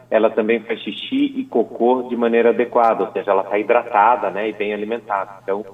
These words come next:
é, esses são os sinais. E nas visitas ao pediatra, também garante-se ali,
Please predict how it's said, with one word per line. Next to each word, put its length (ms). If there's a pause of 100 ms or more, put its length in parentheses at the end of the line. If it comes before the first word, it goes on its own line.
(300)
é, 460
esses 300
são 160
os 100
sinais. 340 (460)
E 80
nas 200
visitas 520
ao 120
pediatra, 800
também 340
garante-se 580
ali, 540